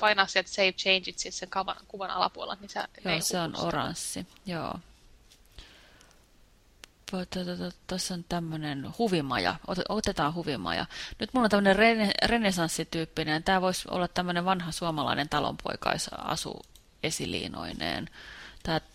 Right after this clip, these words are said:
Speaker 2: turbaani on erityisen hauska nyt kyllä. Tässä tää
Speaker 1: <laughs>
Speaker 2: frotee-pyyheturbaani.
Speaker 1: Hyvä.
Speaker 2: O,
Speaker 1: Niin.
Speaker 2: mitäs tää brändit tarkoittaa?
Speaker 1: No siellä on sitten, sieltä saat Adidaksen vai onko se Niken? Aa, täällä on kaikki
Speaker 2: Aa,
Speaker 1: niinku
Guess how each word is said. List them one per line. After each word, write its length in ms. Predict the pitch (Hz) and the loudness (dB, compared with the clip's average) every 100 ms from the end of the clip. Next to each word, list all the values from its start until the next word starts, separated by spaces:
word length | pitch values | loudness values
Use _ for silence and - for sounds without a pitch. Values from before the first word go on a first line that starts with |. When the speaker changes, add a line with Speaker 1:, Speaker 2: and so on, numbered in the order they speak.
| - | -6
Speaker 2:
turbaani 520 | 214 196 143 82 90 | -4 -2 0 0 0
on 140 | 90 - | -4 -2
erityisen 420 | 156 - - - | -4 -6 -8 -8
hauska 420 | 170 - - - | -6 -6 -6 -8
nyt 140 | - - - | -10 -10 -8
kyllä. 260 | - - - - | -8 -8 -10 -12
Tässä 260 | - 175 - | -10 -8 -4
tää 120 | - - | 0 2
Speaker 1:
<laughs> 60 | - | 4
Speaker 2:
frotee-pyyheturbaani. 1160 | 180 - 190 - 170 - - - 185 - 175 - - - - - - - - | 4 4 2 -2 -6 -8 -10 -10 -8 -8 -10 -12 -20 -20 -20 -20 -20 -20 -10
Speaker 1:
Hyvä. 140 | 220 349 _ - - - - - - - - | -2 -2 _ -20 -20 -20 -18 -14 -14 -10 2
Speaker 2:
O, 100 | 202 | 4
Speaker 1:
Niin. 40 | 247 | 8
Speaker 2:
mitäs 200 | 269 - | 8 8
tää 120 | 285 | 8
brändit 400 | 240 240 165 - | 10 10 8 -2
tarkoittaa? 500 | - - - - 135 - - - - _ - - - | -2 -4 -6 -6 -6 -8 -20 -20 -20 _ -20 -18 -10
Speaker 1:
No 60 | - | 10
siellä 240 | 349 294 | 12 12
on 80 | 269 | 8
sitten, 340 | 294 269 247 220 | 6 4 2 0
sieltä 180 | - 269 | 4 8
saat 180 | 269 254 220 | 10 8 4
Adidaksen 480 | 240 247 214 202 208 | 6 8 8 6 2
vai 120 | 208 | 2
onko 80 | 208 | 2
se 100 | 226 214 | -2 2
Niken? 320 | 202 196 190 - - - - - - - - - - - - - - - - _ - | 2 2 -4 -8 -18 -16 -16 -18 -20 -20 -20 -20 -20 -10 -10 -10 -14 -20 -20 _ -4
Aa, 280 | 247 311 262 | 2 4 6
täällä 260 | 262 240 233 | 10 10 10
on 60 | |
kaikki 260 | 240 285 285 | 8 8 8
Speaker 2:
Aa, 60 | |
Speaker 1:
niinku 320 | 254 202 165 | 8 8 4